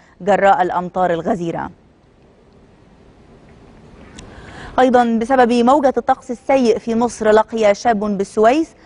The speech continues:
مصرعه داخل منطقة العين السخنة خلال محاولته تصوير السيول التي تعرضت لها المنطقة.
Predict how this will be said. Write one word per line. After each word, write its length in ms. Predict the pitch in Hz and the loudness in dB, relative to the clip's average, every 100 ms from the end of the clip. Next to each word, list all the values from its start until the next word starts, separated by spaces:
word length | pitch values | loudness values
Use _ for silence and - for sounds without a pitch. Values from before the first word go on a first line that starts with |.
| _ - | _ -6
مصرعه 760 | 196 214 - 254 285 208 175 175 | -4 -4 -2 0 2 2 -2 -6
داخل 400 | 180 190 190 180 | -6 -4 -2 -2
منطقة 380 | 180 185 - 190 | -4 -6 -4 0
العين 240 | 180 180 | 2 2
السخنة 500 | 190 - 226 220 202 196 - _ - | -2 -4 -4 0 0 -2 -10 _ -4
خلال 360 | 302 349 320 | 2 4 4
محاولته 720 | 233 220 233 220 233 233 214 202 | 2 0 2 4 4 0 -4 -6
تصوير 440 | - 185 214 214 | -6 -6 -2 -2
السيول 500 | 196 - 208 214 220 | -2 -4 -6 -2 0
التي 340 | 202 214 214 | 2 0 0
تعرضت 520 | 208 202 196 202 196 196 | 0 2 2 0 -2 -2
لها 360 | 185 180 165 | -2 -2 -2
المنطقة. 640 | 190 190 190 160 - - | -4 -4 -8 -10 -10 -10